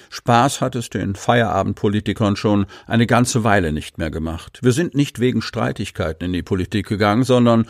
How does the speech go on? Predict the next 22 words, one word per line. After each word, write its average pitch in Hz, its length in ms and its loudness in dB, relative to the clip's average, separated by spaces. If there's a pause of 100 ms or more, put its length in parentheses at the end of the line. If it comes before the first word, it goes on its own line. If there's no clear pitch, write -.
(140)
um 120 180 2
etwas 123 360 -2
für 117 100 -4
unsere 113 280 0
Bürger 95 400 4
zu - 160 -6
bewegen. 107 600 -2 (280)
Der 98 280 2
Austritt 123 560 0
der 85 200 0
kompletten 117 600 0
Riege 123 340 4
aus 85 260 -4
Mitgliedern 104 520 0
der 90 220 2
C-D-U-Fraktion 110 1000 0
im 85 220 -4
Lamstädter 95 560 -2
Gemeinderat 104 680 2
aus 98 160 -8
der 98 120 -2
Partei 107 520 0